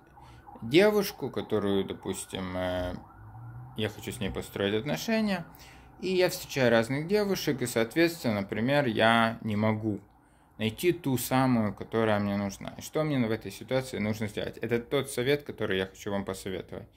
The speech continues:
Значит, если вы не можете найти такого человека, или еще не нашли, или по любой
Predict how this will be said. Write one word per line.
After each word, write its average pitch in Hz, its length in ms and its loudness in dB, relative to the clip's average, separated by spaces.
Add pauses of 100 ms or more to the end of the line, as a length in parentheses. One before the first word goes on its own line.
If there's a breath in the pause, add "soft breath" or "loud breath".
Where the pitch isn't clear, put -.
(560 soft breath)
Значит, 104 480 -4
если 147 320 2
вы 123 160 2
не 117 100 6
можете 117 440 2
найти 101 380 0
такого 147 380 -2
человека, 110 960 0
или 101 640 2 (320)
еще 135 320 -4
не 143 140 2
нашли, 120 540 2
или 90 100 -2
по - 160 -6
любой 131 360 2